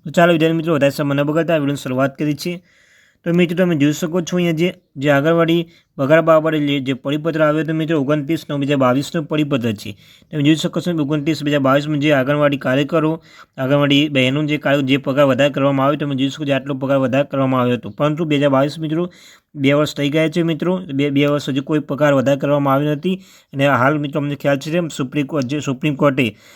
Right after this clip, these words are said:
આંગણવાડી કાર્યકર હોય, આંગણવાડી તેડાગર હોય, બહેનો માટે સુપ્રીમ કોર્ટે આદેશ આપ્યો કે તેમને કાયમી કરવામાં આવે, પરંતુ તેમને કાયમી કરવા,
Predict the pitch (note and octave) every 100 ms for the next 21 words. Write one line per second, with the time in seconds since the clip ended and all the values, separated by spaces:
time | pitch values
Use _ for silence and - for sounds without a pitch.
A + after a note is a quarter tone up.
0 | - _ - B2+ D#3 D#3+ D3+ C#3 C3+ D3+
1 | F3+ E3 D#3+ E3 - C3+ C#3 C#3 D3 -
2 | - C3+ D#3 D#3 E3 E3 D#3 C#3+ C#3 C#3+
3 | D3 D3 - C3 D3 C#3+ D3+ C#3+ C3 D3
4 | D3+ C3+ C#3+ C#3 C#3+ C#3 B2 C3 C3+ C#3
5 | C3 A#2 G2+ G2+ - - _ _ - D3+
6 | E3 E3 D#3 C3 C#3 D3 D3+ D#3